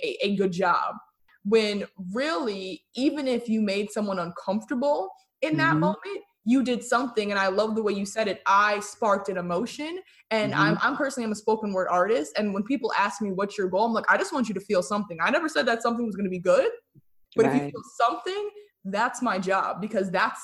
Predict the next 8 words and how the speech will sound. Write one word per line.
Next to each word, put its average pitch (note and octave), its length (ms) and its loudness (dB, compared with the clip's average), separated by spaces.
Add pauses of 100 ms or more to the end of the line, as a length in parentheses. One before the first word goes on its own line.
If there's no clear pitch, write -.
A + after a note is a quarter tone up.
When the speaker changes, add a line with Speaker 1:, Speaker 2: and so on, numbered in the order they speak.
Speaker 1:
the G3+ 60 -4
conversation F3 720 -4
starter. - 480 -6 (640)
Speaker 2:
Right. B2 380 -6
You're C#3 160 -6
right. E3+ 320 -4 (420)
You're C#3+ 220 -8
right. E3 260 -8